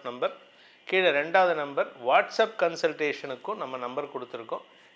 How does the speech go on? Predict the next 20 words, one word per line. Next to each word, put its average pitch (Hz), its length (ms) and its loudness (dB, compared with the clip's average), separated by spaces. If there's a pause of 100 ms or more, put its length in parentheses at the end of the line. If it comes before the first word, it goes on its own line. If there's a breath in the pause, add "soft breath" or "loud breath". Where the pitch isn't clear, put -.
இந்த 120 140 -6
இரண்டு 170 640 -2
எண்களிலும் 156 680 0
தொடர்பு 156 400 2
கொண்டு, 131 480 -8
உங்களுடைய 131 600 -4
தனிப்பட்ட 156 640 -6
ஜாதகத்துக்கான, 135 1040 -2 (380 loud breath)
இது 156 140 -4
நீங்க 151 180 -2
ஜாதகம் 143 600 4
அனுப்பணுங்கிற 151 460 -2
அவசியம் 135 540 -2
கிடையாது. 123 540 -4
உங்களுடைய 123 560 -8
பெயர், 131 440 -4 (260)
பிறந்த 151 400 -2
தேதி, 135 540 -8
பிறந்த 139 420 -2
நேரம், 127 380 -4